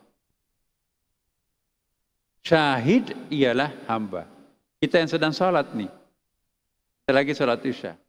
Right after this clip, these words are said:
Kita menyaksikan Allah. Kita sebagai syahid. Siapa yang disaksikan? Allah. Allah disebut masyhudun. Jadi tasyahud,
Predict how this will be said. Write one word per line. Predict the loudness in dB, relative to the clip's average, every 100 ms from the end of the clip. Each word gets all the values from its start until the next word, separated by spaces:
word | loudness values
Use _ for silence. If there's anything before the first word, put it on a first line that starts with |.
| _ _ _ -4
Kita | 0 2
menyaksikan | 4 2 0 -2 -2 0 0 0
Allah. | -2 -2 -4 -6 -14 _ _ _ _ _ _ _ _ -2
Kita | 2 2
sebagai | 0 0 0 0
syahid. | 0 0 2 -2 -4 -18 -20 _ _ _ _ _ _ _ _ _ _ _ _ _ _ _
Siapa | 4 4 2
yang | 0
disaksikan? | 2 0 -2 -2 0 0 0 -2 -8 -16 -20 _ _ _
Allah. | 0 2 0 0 -6 -20 -20 _ _ _ _ _ _ _ _ _ _ _ -2
Allah | 2 4 2
disebut | 0 -2 -2 -4 -2
masyhudun. | -2 0 -2 -2 4 6 6 6 4 0 -6 -8 -18 -20 _ _ _ _ _ _ _ _ _ _ _ 2
Jadi | 2
tasyahud, | 2 0 2 2 0 -4 0 2 2